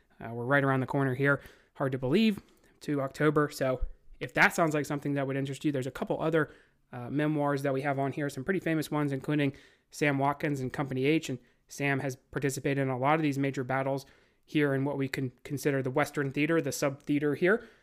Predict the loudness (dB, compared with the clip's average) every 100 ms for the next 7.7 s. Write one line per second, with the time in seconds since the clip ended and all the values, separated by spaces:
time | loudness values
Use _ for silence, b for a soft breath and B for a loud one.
0 | B B B -2 -2 -2 -4 -2 -4 -2
1 | -2 0 0 -2 -6 -6 -4 -2 -2 -2
2 | -4 -6 -4 -6 -4 -4 -4 -4 -4 -6
3 | b b b b b 2 6 8 8 8
4 | 6 6 4 4 4 2 0 -4 _ _
5 | _ 2 2 4 2 2 2 0 2 0
6 | 0 -2 -2 -4 -4 -4 0 0 0 0
7 | -2 0 -2 2 2 0